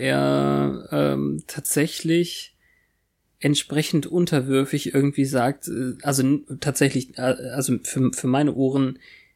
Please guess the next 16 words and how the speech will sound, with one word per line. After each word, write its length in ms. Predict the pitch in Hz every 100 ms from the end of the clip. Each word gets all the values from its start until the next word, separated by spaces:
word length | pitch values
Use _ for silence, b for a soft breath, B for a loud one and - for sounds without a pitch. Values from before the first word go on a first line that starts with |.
| B _ -
nicht 460 | - 147 160 - -
beleidigend 720 | 131 123 127 131 127 123 -
oder 260 | 131 127 123
nicht 320 | 127 139 -
stichelnd 520 | - 143 147 123 123
oder 160 | 117 127
sowas, 340 | 131 131 131
hat 140 | 139
er 100 | 127
gesagt, 380 | 131 131 127 127
sie 120 | -
könnte 320 | - 139 143 143
ihm 220 | 131 135
die 160 | 127
Waffen 300 | 131 131 139 135
ja 160 | 131